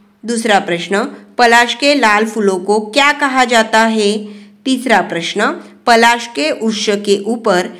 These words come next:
क्या कहावत है?" त्या ठिकाणी प्रचलित शब्द राहिला,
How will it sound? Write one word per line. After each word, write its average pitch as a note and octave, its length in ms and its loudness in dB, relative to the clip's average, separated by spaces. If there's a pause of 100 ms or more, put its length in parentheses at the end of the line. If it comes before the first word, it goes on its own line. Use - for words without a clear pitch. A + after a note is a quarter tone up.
(300)
क्या D4 260 4
कहावत G3+ 720 -2
है?" F#3+ 360 -2 (580)
त्या A#3 80 -2
ठिकाणी B3 280 0
प्रचलित B3 440 -2
शब्द G3 280 -2
राहिला, G3+ 420 0